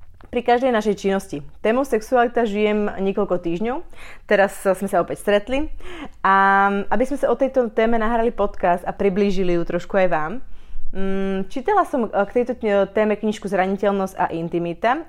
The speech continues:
od manželov Trobe. A videla som niekoľko rozhovorov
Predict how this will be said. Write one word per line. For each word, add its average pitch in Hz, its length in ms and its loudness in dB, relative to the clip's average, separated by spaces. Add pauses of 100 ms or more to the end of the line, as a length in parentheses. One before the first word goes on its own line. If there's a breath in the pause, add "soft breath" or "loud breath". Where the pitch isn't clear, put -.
od 185 160 0
manželov 170 480 -2
Trobe. 165 400 -2 (720 loud breath)
A 196 320 4
videla 247 320 2
som 240 160 -4
niekoľko 214 320 -2
rozhovorov 202 500 0